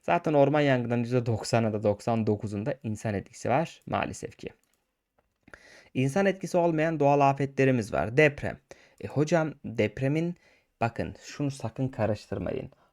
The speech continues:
Oluşumunda insan etkisi yoktur depremin. Ama yıkıcı etkisinde insan etkisi vardır.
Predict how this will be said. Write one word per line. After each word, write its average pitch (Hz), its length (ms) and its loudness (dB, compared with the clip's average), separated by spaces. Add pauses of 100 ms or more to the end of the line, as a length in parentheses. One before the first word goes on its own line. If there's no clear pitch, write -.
(180)
Oluşumunda 139 1120 0
insan 135 400 -2
etkisi - 360 -4
yoktur 117 460 2
depremin. - 440 -8 (340)
Ama 160 200 2
yıkıcı 113 640 0
etkisinde 117 680 -4
insan 143 340 -2
etkisi 170 300 -2
vardır. - 480 2